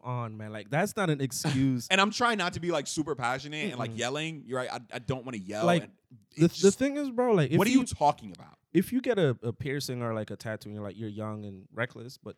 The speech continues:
Speaker 1: sexual assault is not something you can
Speaker 2: Come
Speaker 1: say
Speaker 2: on,
Speaker 1: you're
Speaker 2: dude. Like,
Speaker 1: young and
Speaker 2: what are you,
Speaker 1: reckless about.
Speaker 2: what are you talking about? Like, what, what are you talking about? Was young and reckless, did things I'm not proud of.
Speaker 1: No.
Speaker 2: I've been growing and maturing over the past twenty years.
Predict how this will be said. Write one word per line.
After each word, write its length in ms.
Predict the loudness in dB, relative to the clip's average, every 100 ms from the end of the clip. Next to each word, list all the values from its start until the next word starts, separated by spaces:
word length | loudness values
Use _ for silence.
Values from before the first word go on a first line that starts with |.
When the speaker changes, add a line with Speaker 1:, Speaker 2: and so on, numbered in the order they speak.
| _ -10
Speaker 1:
sexual 420 | -8 -8 -6 -6
assault 380 | -6 -4 -6 -6
is 120 | -12
not 200 | -12 -10
something 320 | -12 -12 -14
you 100 | -14
can 140 | -4 2
Speaker 2:
Come 160 | 4
Speaker 1:
say 40 | 4
Speaker 2:
on, 180 | 0 -4
Speaker 1:
you're 60 |
Speaker 2:
dude. 180 | -6 -4
Like, 100 | -2
Speaker 1:
young 60 | 2
and 60 |
Speaker 2:
what 100 | 2
are 40 | 2
you, 140 | -2
Speaker 1:
reckless 80 | -4
about. 200 | -6 -2
Speaker 2:
what 200 | 4 4
are 20 | 2
you 160 | -6
talking 560 | -6 -4 2 2 2 -14
about? 200 | -14 -16 -6
Like, 140 | -2 8
what, 200 | 8 8 _ -4
what 280 | 2 2 2
are 60 |
you 100 | -4
talking 380 | -6 -4 -6 -8
about? 260 | -12 -12 -16 _ -4
Was 240 | -4 -2
young 160 | -4 -4
and 100 | -4
reckless, 500 | -6 -6 -10 -10 -10 _ _
did 160 | 2 2
things 220 | -4 -4
I'm 140 | -4 -4
not 180 | -6
proud 300 | -8 -6 -6
of. 220 | -6 -10 -10
Speaker 1:
No. 280 | -4 0 2
Speaker 2:
I've 160 | 2
been 140 | -4 -4
growing 300 | -2 -2 -4
and 80 |
maturing 320 | -8 -8 -8 -8
over 120 | -10
the 80 | -8
past 280 | -8 -8
twenty 240 | -10 -10 -8
years. 360 | -6 -4 -6